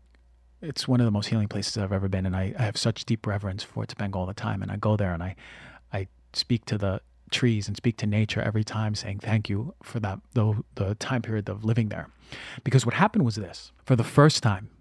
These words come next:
really for the first time since my mom passed away, I was by myself, really by myself. Not being able to drive down the mountain and just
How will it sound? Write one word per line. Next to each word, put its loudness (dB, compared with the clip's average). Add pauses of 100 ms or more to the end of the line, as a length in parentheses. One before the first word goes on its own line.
(680)
really 10
for 0
the 2
first 2
time 0
since -6
my 2
mom 2
passed -2
away, 2 (1200)
I 4 (200)
was -2
by -6
myself, -10 (500)
really 2
by -6
myself. -14 (920)
Not 4
being 4
able 2
to -10
drive 2
down 2
the 2
mountain 0
and -10
just -2